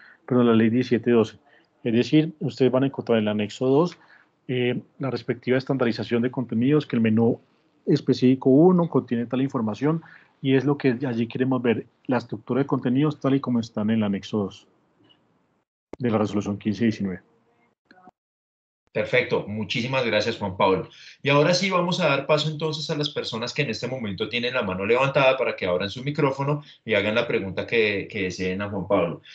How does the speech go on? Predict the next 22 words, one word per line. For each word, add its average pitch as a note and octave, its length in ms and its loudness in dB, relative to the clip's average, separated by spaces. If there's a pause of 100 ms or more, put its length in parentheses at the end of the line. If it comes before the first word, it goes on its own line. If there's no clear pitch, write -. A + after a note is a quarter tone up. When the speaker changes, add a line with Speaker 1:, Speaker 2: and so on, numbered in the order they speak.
Speaker 2:
Como A2 180 -6
les A2+ 160 -2
comentaba, D3 760 2
en B2 140 -8
este B2+ 160 -8
momento D3 320 -6
son C3+ 160 -8
las C3+ 140 -6
once C#3+ 180 -4
y D3 60 -2
cuarenta C#3 320 -2
y - 80 -8
cuatro, A2+ 320 -2
tenemos G#2+ 340 -6
quince C3+ 300 -6
minutos. C3+ 560 -2 (260)
Eh, A2 680 2 (200)
por B2 160 0
favor, A#2+ 380 4
pues C3+ 120 -6
digamos, B2+ 320 -2
para D3 180 4